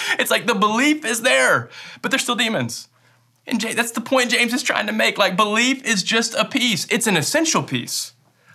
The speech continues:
Like, through faith, salvation comes into our life. So James is not discrediting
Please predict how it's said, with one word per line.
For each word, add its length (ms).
Like, 180
through 200
faith, 400
salvation 500
comes 240
into 220
our 140
life. 220
So 100
James 340
is 120
not 260
discrediting 880